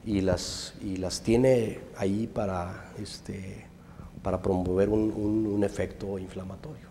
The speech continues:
¿no? O sea, pensamos que leptina, además de los efectos hormonales que son muy bien estudiados y descritos, este,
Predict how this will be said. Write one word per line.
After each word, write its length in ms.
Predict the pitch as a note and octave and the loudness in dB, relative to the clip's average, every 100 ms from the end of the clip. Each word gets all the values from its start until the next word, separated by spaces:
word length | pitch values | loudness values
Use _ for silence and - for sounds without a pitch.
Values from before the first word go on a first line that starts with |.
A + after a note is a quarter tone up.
| - | -14
¿no? 60 | - | -14
O 60 | |
sea, 140 | - - | -10 -2
pensamos 580 | G#2 - A2 A2+ A#2 | -2 2 4 4 2
que 80 | - | 0
leptina, 500 | G#2 - G#2 G#2+ G#2+ - - - - - - | 0 0 -2 -2 -4 -10 -16 -16 -20 -12 -6
además 360 | F2 F2+ G2+ | -2 4 6
de 60 | B2+ | 8
los 140 | A2+ | 4
efectos 460 | F#2+ F#2+ F2+ G#2 - | 2 0 0 -2 0
hormonales 520 | F2+ F2+ F#2 G2+ G2 | 0 2 0 0 -4
que 120 | - | -8
son 200 | - F#2+ | -8 -6
muy 280 | G2 G2+ A2 | -2 0 0
bien 340 | G2+ F#2+ G2 F#2+ F#2+ - - | 0 -2 -4 -8 -12 -14 -16
estudiados 640 | - G2 F#2+ G2 G2 F#2+ | -10 -4 -2 0 -2 -4
y 40 | |
descritos, 600 | F#2+ G2+ - F#2 - A#2+ - - - - - - - | -8 -8 -6 -6 -6 -10 -12 -18 -18 -20 -20 -16 0
este, 840 | G2+ G2 - - F#2+ F#2 F#2 | 6 6 4 2 4 4 4